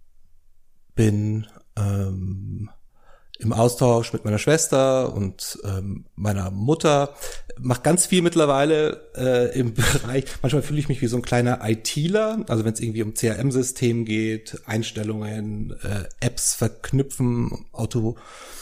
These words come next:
äh, matisieren, äh, P Cs und Computer von Mitarbeiterinnen und Mitarbeitern,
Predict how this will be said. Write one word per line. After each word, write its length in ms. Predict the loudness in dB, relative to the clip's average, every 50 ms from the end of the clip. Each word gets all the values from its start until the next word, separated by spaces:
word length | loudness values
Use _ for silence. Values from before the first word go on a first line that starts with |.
| -18 -18 -20 -20 -20 -18 -12 -4
äh, 260 | -2 0 2 2 2
matisieren, 1080 | 4 4 2 2 2 0 0 0 0 0 2 4 4 6 6 6 6 4 2 0 -2 -6 -10 -16 -16 -14 -14 -14 -14 -14 -14 -6 -4
äh, 100 | -4 -2
P 180 | 2 2 2 4
Cs 520 | 4 4 6 6 6 6 6 4 2 0
und 160 | 0 0 0
Computer 560 | 0 0 -2 0 0 2 2 4 4 4 4
von 340 | 2 2 2 4 4 4 2
Mitarbeiterinnen 800 | 2 0 2 2 2 4 4 2 2 2 0 0 0 2 2 2
und 40 | 2
Mitarbeitern, 880 | 2 2 2 2 2 2 2 2 2 2 2 2 2 0 -2 -4 -6